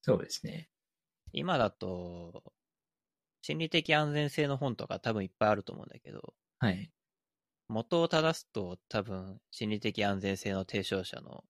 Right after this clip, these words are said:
Speaker 2: 恐れのない組織っていう本があって、多分それ、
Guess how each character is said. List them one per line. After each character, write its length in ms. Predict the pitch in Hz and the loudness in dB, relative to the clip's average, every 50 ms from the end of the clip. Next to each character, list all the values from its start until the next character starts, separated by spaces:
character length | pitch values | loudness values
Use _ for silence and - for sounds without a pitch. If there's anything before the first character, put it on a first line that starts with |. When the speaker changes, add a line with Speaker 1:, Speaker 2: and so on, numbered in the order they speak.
| _ _ | _ _
Speaker 2:
恐 240 | - 107 - - 120 | -4 -4 -2 2 2
れ 100 | 117 120 | 2 2
の 100 | 123 117 | 2 2
な 140 | 113 117 110 | 2 2 2
い 40 | 95 | 0
組 140 | - - 98 | -2 -6 -8
織 180 | - - 98 | -8 -8 -8
っ 80 | 95 - | -8 -8
て 100 | - 104 | -10 -10
い 20 | |
う 20 | - | -8
本 180 | - 95 92 | -8 -8 -8
が 100 | 90 90 | -8 -12
あ 40 | 92 | -14
っ 60 | 92 _ _ _ | -14 _ _ _
て、 240 | - 65 - - - _ _ _ _ _ _ _ _ _ _ _ - | -12 -10 -10 -12 -14 _ _ _ _ _ _ _ _ _ _ _ -2
多 140 | - 160 143 | -2 0 0
分 360 | 127 101 95 90 87 98 - _ _ _ _ _ _ _ _ _ _ | 0 -2 -4 -4 -8 -12 -16 _ _ _ _ _ _ _ _ _ _
そ 160 | - - 123 | -4 0 2
れ、 500 | 110 107 104 104 101 101 101 101 101 - | 2 2 2 2 2 2 2 0 -2 -4